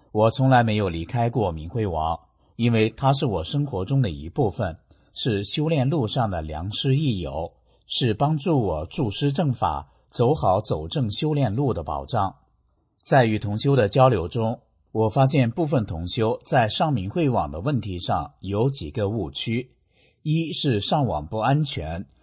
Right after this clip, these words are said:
二是年纪大学不会，三是家中有常人阻拦等。下面就这些问题谈谈自己的看法，不当之处请同修慈悲指正。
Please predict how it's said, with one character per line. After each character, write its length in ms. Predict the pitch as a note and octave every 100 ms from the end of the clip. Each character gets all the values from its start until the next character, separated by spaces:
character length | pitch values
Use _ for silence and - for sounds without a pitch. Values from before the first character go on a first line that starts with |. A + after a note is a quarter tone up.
| _ -
二 260 | E3 C3
是 300 | A2 C#3+ G#2
年 240 | E2 D#2 G#2
纪 240 | - A#2+
大 320 | - C3 D2+ _
学 260 | - F#2 G#2+
不 180 | -
会， 360 | F#2 D3+ G2+ - _ _ _ _
三 280 | - C3+ C#3+
是 340 | C#3 G#2 E2
家 280 | - - C#3
中 240 | C#3+ C#3+ C#3
有 240 | F2+ D2+
常 280 | - G2+ C3
人 180 | G#2 C3+
阻 240 | G#2 D2
拦 240 | C#2 F#2
等。 240 | A#2+ E2 - _ _ _ _ _ _
下 220 | - - A2+
面 280 | G#2+ G#2
就 220 | C3+ C3+ A2
这 160 | D#3+
些 160 | C#3 G#2+
问 180 | B2+ G2+
题 360 | - F2 G2 -
谈 180 | G#2+ G#2+
谈 200 | A#2 A#2
自 180 | - C#3
己 100 | -
的 140 | C#2+
看 260 | - D3 G#2
法， 280 | F2+ D2+ _ _ _
不 160 | G2 A2+
当 180 | C#3+
之 180 | A#2 G#2
处 380 | G2+ B2 E2 - _
请 240 | - F#2+ D#2+
同 260 | E2 D#2+
修 260 | F2 A2+ A2
慈 260 | - - F#2
悲 220 | A2+ A#2+
指 180 | A#2+ D2
正。 260 | - G2